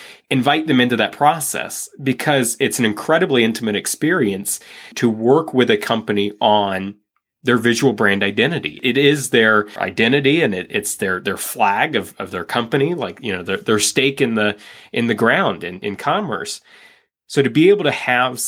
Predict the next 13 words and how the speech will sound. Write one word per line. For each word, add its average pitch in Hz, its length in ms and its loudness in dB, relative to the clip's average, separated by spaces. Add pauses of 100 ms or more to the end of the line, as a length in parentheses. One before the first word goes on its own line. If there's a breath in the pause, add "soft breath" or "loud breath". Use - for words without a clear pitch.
(160)
uh, 117 240 -4
your 123 160 -6
customers 127 500 -6
participate - 800 -10 (540 soft breath)
not 135 260 2
only 160 240 4
gives 117 380 0
them 101 560 0 (160)
this - 200 0
incredible 147 640 0
feeling 101 720 0
of 92 480 -6
honor 113 580 2